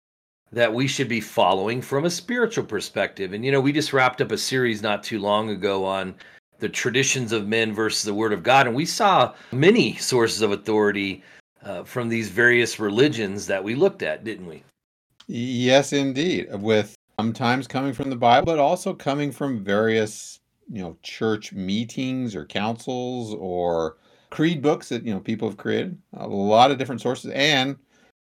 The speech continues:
Speaker 2: even beyond that to some alleged supernatural, you know, ongoing sources,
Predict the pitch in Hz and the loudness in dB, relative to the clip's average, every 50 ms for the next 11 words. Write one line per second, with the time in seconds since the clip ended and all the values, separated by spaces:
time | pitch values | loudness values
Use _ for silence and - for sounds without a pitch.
0 | _ - 110 113 110 104 101 98 98 95 98 110 120 123 113 98 90 87 87 - | _ -10 -6 -4 -2 -2 0 0 2 2 4 4 2 2 2 0 0 -2 -2 -6
1 | - - 101 95 95 95 92 - - - 95 98 104 104 98 95 92 92 92 95 | -8 -6 -4 -2 -2 -2 -4 -4 -2 0 0 0 0 0 -2 -2 -2 -2 0 2
2 | 98 107 104 101 - - - 135 139 - 180 147 131 123 139 185 196 - - 202 | 2 0 0 -4 -8 -2 0 0 2 2 0 0 2 0 0 -2 -4 -4 -2 0
3 | 202 156 92 82 87 98 104 87 - 95 95 95 92 87 85 95 92 90 87 85 | 0 0 0 -2 -4 -6 -6 -4 -4 -4 -4 -4 -4 -2 -2 0 0 0 -2 -4
4 | 80 87 85 - - - 85 85 85 - 87 87 - - - | -6 -10 -12 -10 -8 -6 -6 -6 -6 -8 -10 -12 -14 -16 -20